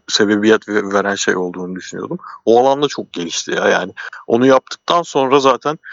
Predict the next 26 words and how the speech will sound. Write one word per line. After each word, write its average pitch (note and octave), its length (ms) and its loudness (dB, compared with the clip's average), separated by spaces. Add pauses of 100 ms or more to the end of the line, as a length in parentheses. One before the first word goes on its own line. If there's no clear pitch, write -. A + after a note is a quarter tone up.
(340)
bence C3 240 -2
çok - 260 0
ufak C3+ 280 0
tefek C3 240 0
şeyler B2+ 340 2
kalıyor G2 420 0 (480)
bir A2+ 80 -2
sonraki G#2 640 2 (100)
seviyeye F#2+ 600 2
çıkmak - 380 -6
için. - 200 -8 (640)
Ve A2 140 2 (140)
bir A2 140 -4
de C3+ 200 4 (400)
yani F2+ 220 -2
şey G#2 220 2
farkı, A2 360 0
lig G#2+ 240 -2
farkını C#3+ 460 0
da D3+ 60 0
unutmamak D3 580 0
lazım F#2 280 0
şimdi. G2 300 -4 (1040)
E, G2+ 40 -2 (880)
Leeds G#2+ 340 2
Koch - 320 2